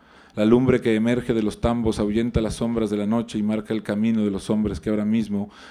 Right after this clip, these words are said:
atraviesan el infierno sin volver a dirigirse la palabra.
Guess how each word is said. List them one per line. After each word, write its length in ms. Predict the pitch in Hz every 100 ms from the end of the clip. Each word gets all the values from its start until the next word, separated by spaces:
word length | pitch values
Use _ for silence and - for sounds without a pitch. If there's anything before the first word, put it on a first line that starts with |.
| -
atraviesan 480 | 104 110 110 117 120
el 80 | 104
infierno 540 | 101 - 117 110 104
sin 160 | 107 95
volver 280 | 101 107 110
a 60 |
dirigirse 460 | 101 92 110 98 95
la 100 | 90
palabra. 500 | 92 95 95 90 90